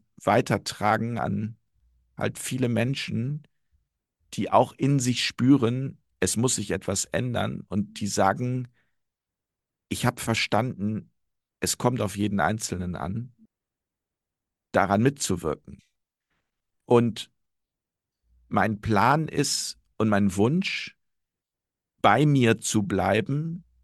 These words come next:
früher zu erkennen, wenn ich das Gefühl hab, etwas funktioniert nicht mehr, dann das auch loszulassen und schneller und mutiger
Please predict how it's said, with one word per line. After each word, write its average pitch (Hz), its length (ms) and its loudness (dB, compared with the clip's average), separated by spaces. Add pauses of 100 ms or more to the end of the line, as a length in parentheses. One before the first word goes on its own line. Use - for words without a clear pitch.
(180)
früher 147 540 2
zu - 200 -4
erkennen, 117 520 0
wenn 120 120 -4
ich 117 120 -6
das - 220 -8
Gefühl 127 440 -2
hab, 117 200 0
etwas 98 380 -4
funktioniert 113 680 -4
nicht 107 200 -8
mehr, 117 180 0
dann 110 240 -2
das 104 200 -6
auch 90 180 -4
loszulassen 113 1120 -2 (1800)
und 104 180 -2
schneller 113 500 2
und 76 100 -6
mutiger 104 800 0